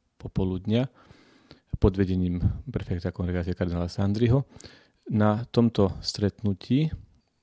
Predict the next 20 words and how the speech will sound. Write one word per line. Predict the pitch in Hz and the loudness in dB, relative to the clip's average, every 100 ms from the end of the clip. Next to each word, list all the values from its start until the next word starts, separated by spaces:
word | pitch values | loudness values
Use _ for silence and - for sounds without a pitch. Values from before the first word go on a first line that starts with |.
| - | -8
ktoré | - | -2
malo | 95 92 98 | 0 0 -4
takisto | - 92 90 98 | -6 -8 -8 -10
istý | 95 - | -10 -10
tematický | - 98 - - | -6 -4 -6 -8
charakter, | 101 95 95 - | -8 -6 -6 -2
boli | 113 101 92 | 0 0 0
predstavené | 98 - 98 92 | -4 -2 -2 0
niektoré | 95 95 - 98 90 - - _ _ | -2 -4 -4 -4 -4 -8 -18 _ _
projekty | - 107 95 - - 131 | 4 6 4 0 -4 -2
pomoci | 101 95 - 95 | 0 -2 -2 -4
cirkvám, | - 98 - 98 92 92 - _ _ | -4 -6 -2 -2 -2 -4 -10 _ _
zvlášť | - 104 104 104 104 - - | -4 4 6 6 0 -10 -6
na | 95 87 92 - _ | -2 -2 -4 -10 _
Blízkom | 208 - 104 92 - 95 | -14 -4 -2 -2 -2 -6
a | 104 | -6
Strednom | - 95 90 | -6 -4 -2
východe. | 90 87 95 101 131 | -2 -4 -4 0 0
E, | - - - - _ _ 107 95 | -2 -20 -20 -20 _ _ 0 0
bolo | 104 98 98 | 0 2 4